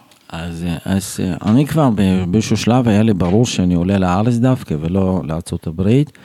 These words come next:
למרות שבארצות הברית הייתה לי משפחה, ממש, אה, ב-, באיזה שלב זה היה, כשלמדתי באוניברסיטה, זה היה די ברור לי שאני אעלה לארץ, ככה זו הייתה החלטה שלי. אני גם התחלתי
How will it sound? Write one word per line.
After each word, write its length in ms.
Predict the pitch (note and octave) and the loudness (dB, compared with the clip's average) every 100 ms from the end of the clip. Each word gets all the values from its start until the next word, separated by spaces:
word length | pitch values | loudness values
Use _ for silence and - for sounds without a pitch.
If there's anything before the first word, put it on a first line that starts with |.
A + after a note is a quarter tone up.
| - - - - | -20 -20 -16 -2
למרות 220 | D#2+ F2+ | 2 2
שבארצות 480 | - F2 F2+ - F#2 | 2 0 0 0 -2
הברית 320 | E2+ F2+ E2+ | 0 -2 -2
הייתה 200 | F2 F2 | -2 0
לי 120 | E2+ | 0
משפחה, 640 | E2 D#2+ - F2 - A#2+ D3 - _ - - - - _ - | 0 -2 -6 -6 0 0 0 -4 _ -20 -20 -20 -20 _ -2
ממש, 460 | F2+ F#2+ F#2 - | 2 2 0 -6
אה, 60 | D#2 E2 D#2 D#2 D#2+ | -4 -2 -2 -4 -4
ב-, 680 | F2 F2 E2 D#2+ D2+ F2 - | -2 0 0 -2 -4 -6 -2
באיזה 220 | F#2 F#2+ | -2 -2
שלב 300 | F2+ - C3 | -2 0 0
זה 100 | D#3+ | 2
היה, 240 | D#3+ D3+ C#3 | 0 0 0
כשלמדתי 480 | C3 C#3+ D3 E3 E3 | -2 -2 0 2 2
באוניברסיטה, 640 | D#3+ D3+ C#3+ C#3 C3 A#2 G#2 F#2+ - - | 2 2 4 2 0 -2 -2 -4 -8 -6
זה 80 | G2 | -2
היה 80 | |
די 160 | F#2+ A2+ | 0 0
ברור 360 | G#2 G2 G2+ G2 | 2 0 -2 -4
לי 100 | F#2 F2+ | -6 -10
שאני 420 | - F2+ E2+ F2 | -12 -4 0 0
אעלה 220 | E2 E2 E2+ | 0 0 0
לארץ, 680 | E2+ D#2+ C#2 D3 - - - - | 0 0 0 -2 -4 -18 -20 -8
ככה 240 | D#2+ D#2 F2 | -6 -4 -2
זו 60 | F2 | -2
הייתה 160 | - | 0
החלטה 400 | - F2 - F2+ | -4 -6 -4 -2
שלי. 380 | - - D2+ A2 E3 _ _ _ _ _ _ _ _ - - - - | -2 -2 2 2 0 _ _ _ _ _ _ _ _ -20 -20 -14 -2
אני 100 | F2 | 0
גם 220 | E2+ F2 F2+ | 2 2 2
התחלתי 800 | - F#2+ F#2 - F#2+ F2 E2+ | 0 -2 0 0 0 0 0